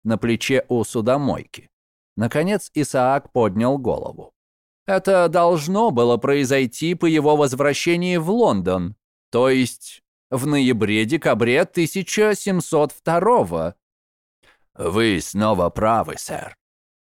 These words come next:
"И вы полагаете, что Джек Шафто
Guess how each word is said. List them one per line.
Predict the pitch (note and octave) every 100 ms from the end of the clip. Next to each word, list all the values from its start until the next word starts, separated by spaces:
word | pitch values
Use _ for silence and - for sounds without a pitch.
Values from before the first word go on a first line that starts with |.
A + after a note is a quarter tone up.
| _ _ _ _ _
"И | E3+ E3+ E3+ C#3+
вы | E3+
полагаете, | D#3+ D#3+ D3+ C3+ C3 A#2+ C3 - A3 - _ _
что | - - C3+
Джек | F#2+ A#2+ A#2 -
Шафто | - C#3 C#3+ - F#3+ F#3